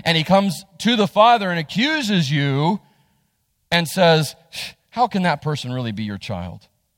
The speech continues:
How could you love them? How can your favor really rest on them?" Jesus pleads your case and he says,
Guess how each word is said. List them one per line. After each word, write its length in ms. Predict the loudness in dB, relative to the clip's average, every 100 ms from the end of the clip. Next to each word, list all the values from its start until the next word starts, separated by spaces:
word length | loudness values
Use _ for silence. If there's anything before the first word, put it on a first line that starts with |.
| _
How 140 | -6
could 220 | -4 -4
you 100 | -4
love 300 | 0 0 -2
them? 240 | -8 -10 -14 _
How 140 | 0 0
can 160 | 0
your 140 | -2 -2
favor 460 | -2 0 0 0
really 280 | -2 -2 -2
rest 320 | -2 -4 -6
on 160 | -6 -6
them?" 300 | -8 -10 -18 _ _ _ _ _ _ -10
Jesus 500 | 0 2 2 -2 -4
pleads 300 | -2 0 0
your 120 | -2
case 340 | -2 -2 -2
and 80 | -2
he 80 | -4
says, 720 | 2 4 4 4 -2 -8 -10